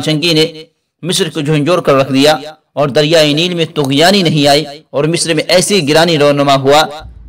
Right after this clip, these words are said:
اور مصر میں ایسی گرانی رونما ہوئی اور ایسا شدید قحط پڑا کہ آدمی نے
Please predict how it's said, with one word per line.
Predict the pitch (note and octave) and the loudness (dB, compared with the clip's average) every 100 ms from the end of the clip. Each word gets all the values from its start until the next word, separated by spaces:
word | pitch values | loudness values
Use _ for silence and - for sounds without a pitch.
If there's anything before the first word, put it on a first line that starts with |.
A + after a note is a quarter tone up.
| - | -10
اور | C3+ D#3+ F3 | -2 0 0
مصر | F#3+ F3 | -4 -4
میں | E3+ - | -4 0
ایسی | F3 E3+ G3+ D#3+ | 0 0 -2 0
گرانی | E3 E3 F3 | 2 2 4
رونما | D#3 D3+ D3+ | 2 4 2
ہوئی | D3 C#3 D#3+ | 2 0 -2
اور | B2+ C#3 | 0 2
ایسا | D3+ E3 D3+ | 2 0 0
شدید | D3 C#3+ F3+ - | 0 2 0 -2
قحط | D#3+ - | -6 -4
پڑا | C#3+ C#3+ | -2 0
کہ | C#3+ C3+ | 0 0
آدمی | D3+ C#3+ | 0 0
نے | D3+ | -2